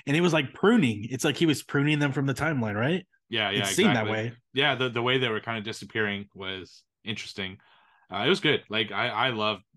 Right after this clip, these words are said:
Speaker 2: that whole battle. I liked the kind of, you know, fucking Avengers moment where they're about to lose, and then the ants, which
Speaker 1: <laughs>
Speaker 2: had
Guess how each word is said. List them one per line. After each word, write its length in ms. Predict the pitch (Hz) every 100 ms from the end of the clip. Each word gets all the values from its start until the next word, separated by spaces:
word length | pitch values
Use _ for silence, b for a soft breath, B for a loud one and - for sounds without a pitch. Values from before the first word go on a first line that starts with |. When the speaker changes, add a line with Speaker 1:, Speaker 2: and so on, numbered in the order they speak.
| 90
Speaker 2:
that 200 | 101 101
whole 140 | 98 101
battle. 380 | 98 104 101 104
I 140 | 107
liked 360 | 117 120 117 -
the 180 | 107
kind 260 | - 113 107
of, 180 | 104 101 _ _ _ _ _ _ _ _ _
you 100 | 123
know, 200 | 107 98
fucking 540 | 110 101 104 92 98 98 _ -
Avengers 520 | 101 110 110 110 98
moment 460 | 107 104 107 107
where 380 | 104 95 95 90 -
they're 120 | 101
about 260 | 98 104 104
to 60 | 98
lose, 440 | 104 110 110 104
and 100 | 101
then 120 | 98
the 140 | 98 98
ants, 480 | 110 104 - - - B B
which 300 | 107 104 -
Speaker 1:
<laughs> 220 | 117 104
Speaker 2:
had 200 | 113 123